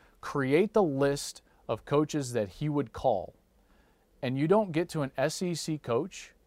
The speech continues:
until maybe twenty or twenty-two. All you gotta do, just go through the coaches. You gotta call Urban Meyer. You gotta call Jim Harbaugh.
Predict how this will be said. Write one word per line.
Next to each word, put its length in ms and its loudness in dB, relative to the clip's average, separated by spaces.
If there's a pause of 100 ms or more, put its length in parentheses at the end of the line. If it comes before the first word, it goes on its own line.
(140)
until 360 2
maybe 760 -4
twenty 460 -6 (600)
or 120 0
twenty-two. 640 -4 (1300)
All 100 6
you 60 0
gotta 160 6
do, 240 2 (100)
just 200 -4
go 160 4
through 480 0 (580)
the 80 0
coaches. 580 2
You 140 -8
gotta 240 6
call 360 6
Urban 300 0
Meyer. 440 0
You 80 -12
gotta 240 0
call 200 2
Jim 300 -6
Harbaugh. 580 2